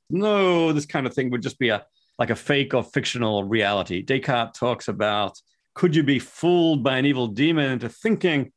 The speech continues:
there's a real world out there when in fact there's not?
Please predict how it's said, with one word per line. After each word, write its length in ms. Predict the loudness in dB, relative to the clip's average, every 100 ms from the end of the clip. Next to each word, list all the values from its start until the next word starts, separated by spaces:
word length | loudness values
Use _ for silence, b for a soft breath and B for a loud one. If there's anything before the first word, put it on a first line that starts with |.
| _
there's 140 | 0 2
a 60 |
real 260 | 2 2 2
world 300 | 0 0 0
out 180 | -2 -2
there 300 | -2 -2 -6 _ _ _
when 140 | -2 -2
in 80 | 0
fact 400 | 0 -2 -6 -18 _ _ _
there's 200 | -2 0
not? 420 | 0 -2 -4 -12